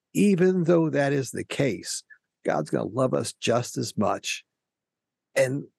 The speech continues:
receive us just as warmly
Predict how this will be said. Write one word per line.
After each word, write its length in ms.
receive 480
us 240
just 360
as 120
warmly 560